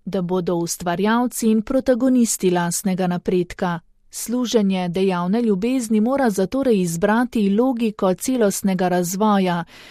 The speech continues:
kot protistrup za kulturo odmetavanja in brezbrižnosti. Najslabša diskriminacija, zaradi katere trpijo revni,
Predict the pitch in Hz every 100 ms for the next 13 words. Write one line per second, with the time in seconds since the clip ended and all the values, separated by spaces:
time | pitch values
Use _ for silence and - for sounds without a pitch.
0 | - _ - 185 180 - - 240 220 196
1 | - 262 254 208 196 196 185 175 - 196
2 | - 233 214 185 170 175 - 226 247 254
3 | 247 247 240 262 262 233 214 196 175 175
4 | 170 180 170 - - 170 160 _ _ _
5 | _ - 202 190 196 208 233 214 214 -
6 | 226 233 - 262 247 247 233 208 214 -
7 | 247 233 220 180 180 175 180 175 175 190
8 | 180 185 180 180 180 - 190 180 180 240
9 | 254 240 202